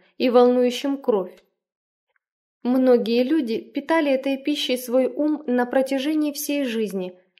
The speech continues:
Они страдают не только расстройством желудка, но и расстройством ума.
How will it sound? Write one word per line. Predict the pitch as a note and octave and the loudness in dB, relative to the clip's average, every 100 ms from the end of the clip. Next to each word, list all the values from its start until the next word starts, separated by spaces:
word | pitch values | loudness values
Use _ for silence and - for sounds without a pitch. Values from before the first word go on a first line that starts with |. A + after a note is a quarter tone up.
| _ _ _ | _ _ _
Они | A#3 C#4+ | 0 0
страдают | D4 - D4 C#4 C#4+ | 0 0 4 4 4
не | C#4+ | 2
только | C#4+ E4 D#4+ G#3+ | -2 -2 0 -2
расстройством | A3 - A#3 A3+ G#3+ A3 | -2 0 0 0 -4 -4
желудка, | A3+ C4 A3 - F#3+ F#3 - _ _ | -2 -2 -4 -6 -10 -10 -16 _ _
но | B3+ C#4 | 0 2
и | D#4+ | 2
расстройством | D#4+ - B3+ B3 B3 B3+ B3 | -2 -2 2 2 2 -2 0
ума. | C4 C4 G3+ E3+ | -2 -2 -2 -8